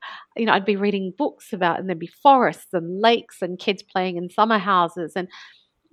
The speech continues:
and none of that was really available to us the way that I imagined through reading these books and these magazines. But for all that, I didn't know what I wanted to be growing up. And in fact, I was, like, a really lame student. I didn't do very well.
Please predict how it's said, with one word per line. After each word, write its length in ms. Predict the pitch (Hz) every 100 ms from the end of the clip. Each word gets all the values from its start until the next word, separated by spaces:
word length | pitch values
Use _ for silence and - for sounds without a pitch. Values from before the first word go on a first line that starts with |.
| -
and 140 | 233
none 180 | 247 277
of 120 | 294
that 240 | 233 -
was 200 | 180 170
really 260 | 190 180 170
available 580 | 160 190 247 262 196 180
to 180 | - -
us 420 | 196 196 - -
the 100 | -
way 260 | 175 180 180
that 160 | 180 165
I 140 | 160
imagined 920 | 151 156 170 170 170 170 160 156 170 - _ -
through 220 | - 180
reading 320 | 175 165 165
these 220 | 170 156
books 240 | - - -
and 100 | 165
these 200 | 165 165 -
magazines. 760 | 180 180 185 170 143 - 196 - _ _ _ _ 311
But 360 | 208 226 -
for 160 | - 269
all 160 | 311 302
that, 400 | 240 220 - - -
I 120 | 214
didn't 260 | 233 269 -
know 140 | 202
what 100 | 180
I 80 | 170
wanted 240 | 170 170
to 100 | -
be 120 | 165
growing 240 | 160 165 165
up. 160 | 143
And 100 | 196
in 60 | 202
fact, 260 | 240 226 233
I 80 |
was, 180 | 220 233
like, 140 | 233 226
a 80 |
really 400 | 226 247 277 277
lame 320 | 220 180 170 165
student. 500 | - 254 262 202 180
I 120 | 196
didn't 320 | 202 196 180
do 180 | 185 190
very 260 | 208 214
well. 400 | 220 226 240 269